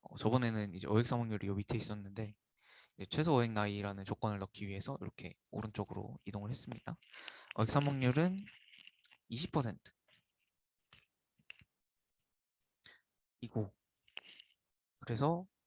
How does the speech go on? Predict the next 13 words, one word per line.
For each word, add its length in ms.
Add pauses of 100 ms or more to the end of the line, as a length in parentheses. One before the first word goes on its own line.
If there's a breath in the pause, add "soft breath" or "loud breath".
한번 500
이십육, 240 (1900)
이십오 400
년까지, 460 (140)
육 120
년까지인가? 560
이십오 240
년까지 380
공급을 360
해봅시다. 460 (320)
오 100
년 140
동안. 260